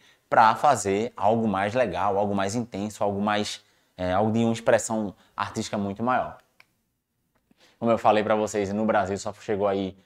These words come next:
perto dos anos de mil novecentos e noventa, né? Explodiu aqui no Brasil também, né? Principalmente no modelo de dança mais urbano, mais rápido, mais agitado, né? Que é o que a gente vê até hoje,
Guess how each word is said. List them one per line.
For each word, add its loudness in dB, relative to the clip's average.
perto 2
dos -2
anos -4
de -4
mil -2
novecentos -8
e -6
noventa, -4
né? -4
Explodiu -2
aqui -6
no -4
Brasil -2
também, -4
né? -6
Principalmente -8
no -2
modelo -2
de -4
dança -6
mais 0
urbano, -2
mais -4
rápido, -2
mais -6
agitado, -6
né? -10
Que -4
é 0
o -8
que -4
a -2
gente -8
vê -6
até -2
hoje, -2